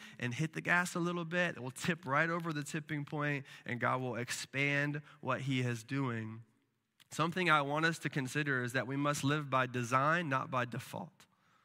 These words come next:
I want us to live with intentionality, and this is true in your whole life. This is not just about this particular series. I want you to live by design, not by default. And what happens with people, especially when things go well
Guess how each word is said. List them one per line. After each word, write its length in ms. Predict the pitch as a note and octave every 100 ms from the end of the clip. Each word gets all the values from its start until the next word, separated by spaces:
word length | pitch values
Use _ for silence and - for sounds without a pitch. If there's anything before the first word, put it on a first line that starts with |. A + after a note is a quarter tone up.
| _ _ _ _ _ _ _ -
I 60 |
want 220 | C#3 E3+ G3+
us 100 | G3
to 80 | F3
live 220 | E3+ E3+
with 140 | D#3
intentionality, 840 | D#3 C#3 D#3+ D#3 C3 C3 C#3+ C#3+ B2+
and 80 | C3
this 160 | E3+
is 100 | G#3+
true 240 | - G#3+ G3+
in 80 | F3
your 140 | D3+
whole 260 | C#3+ E3+ D#3
life. 460 | C3+ C#3 F3+ B2+
This 160 | E3 D#3+
is 100 | D#3+
not 300 | C#3+ E3 G3+
just 180 | F#3 F#3+
about 240 | D#3 D3
this 140 | C#3+ D#3+
particular 540 | D#3 E3+ D#3 C#3+ C3+
series. 400 | - E3+ E3+ B2+
I 60 | C3
want 300 | D3+ F#3 -
you 60 |
to 80 | F#3
live 240 | E3+ E3
by 160 | D3 C#3
design, 680 | C3 B2 B2 C#3+ F3 G3+ G#3 - -
not 260 | C3+ D3+ D3
by 140 | D#3+
default. 580 | D3 B2+ - C#3 C3+ A2+ - - -
And 140 | D#3
what 100 | D3+
happens 480 | D#3 F#3 G3+ A3+ G#3+
with 160 | G#3
people, 340 | G#3+ G#3+ A3 G#3+
especially 460 | F3 F#3 F#3+ -
when 180 | G#3 F3
things 300 | D#3 F#3 F#3
go 140 | D#3 D#3+
well 520 | C3+ C#3+ F3+ A3+